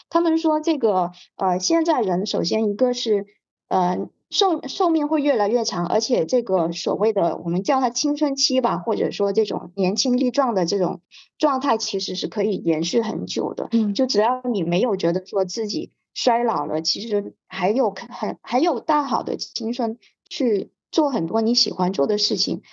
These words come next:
Speaker 1: 那我就对这对夫妇是非常感谢，他们对我说这些话，会觉得说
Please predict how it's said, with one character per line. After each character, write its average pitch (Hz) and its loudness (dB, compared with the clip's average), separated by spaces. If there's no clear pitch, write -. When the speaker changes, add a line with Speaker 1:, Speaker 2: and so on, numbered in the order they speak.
Speaker 1:
那 302 4
我 214 0
就 214 -4
对 254 2
这 269 2
对 247 4
夫 226 -6
妇 233 0
是 220 -2
非 254 2
常 220 -2
感 190 -2
谢， 202 2
他 202 -2
们 190 0
对 208 0
我 165 0
说 202 0
这 208 0
些 202 -4
话， 180 -2
会 233 0
觉 180 0
得 175 2
说 180 -2